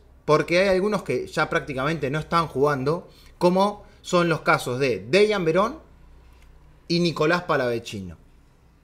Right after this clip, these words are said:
Son dos futbolistas que tienen realidades distintas. Dejan Verón había estado a préstamo en Central Córdoba, donde había estado justamente con Balbo,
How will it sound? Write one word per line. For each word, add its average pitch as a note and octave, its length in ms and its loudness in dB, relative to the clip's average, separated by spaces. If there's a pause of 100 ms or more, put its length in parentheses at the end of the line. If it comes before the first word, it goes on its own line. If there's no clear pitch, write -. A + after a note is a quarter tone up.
(920)
Son A#3 200 4
dos B3+ 120 6
futbolistas A#3+ 800 4 (340)
que A3+ 300 8
tienen A3+ 640 -2
realidades F3 400 0
distintas. A#2 720 -4 (460)
Dejan A#3 300 6
Verón B3+ 220 4
había G3+ 180 2
estado C3 320 2
a A#2+ 100 -2
préstamo C#3 520 -2
en C3+ 140 -6
Central D#3 360 -2
Córdoba, A#3 580 4 (100)
donde C3 640 0 (320)
había G#3+ 320 4
estado D#3+ 320 4
justamente F3 480 0
con D#3+ 160 -4
Balbo, A#3 540 2